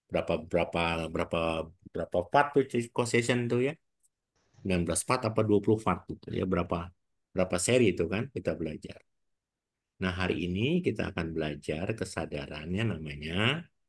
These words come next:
Mahagata Cita dua puluh tujuh.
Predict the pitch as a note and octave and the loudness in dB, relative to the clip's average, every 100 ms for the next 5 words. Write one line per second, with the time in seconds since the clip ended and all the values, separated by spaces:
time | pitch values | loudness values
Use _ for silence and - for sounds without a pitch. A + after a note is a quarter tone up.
0 | _ _ _ _ _ _ _ _ _ _ | _ _ _ _ _ _ _ _ _ _
1 | _ _ _ _ - G2 F#2+ F#2 F2+ - | _ _ _ _ -2 2 4 2 0 -6
2 | A2+ B2 A2 - _ _ _ _ _ _ | -2 -2 -2 -16 _ _ _ _ _ _
3 | _ G#2+ F#2+ D#2 C#2+ C#2+ - _ D2+ - | _ -2 0 0 -2 -6 -10 _ -8 -8
4 | _ _ _ _ - - - - - - | _ _ _ _ -20 -20 -20 -20 -18 -16
5 | - - - F2+ - - E2+ F2 F#2+ A#2 | -16 -8 -2 -2 -4 -8 -4 0 2 2
6 | A#2+ - - - _ _ - - - - | -2 -12 -18 -20 _ _ -20 -20 -20 -20
7 | - - - - - - _ _ G2 F2+ | -20 -20 -20 -20 -20 -20 _ _ 0 4
8 | F2 F2+ E2+ D#2 D#2 D2 - B1+ | 4 2 0 -2 -2 -10 -10 -12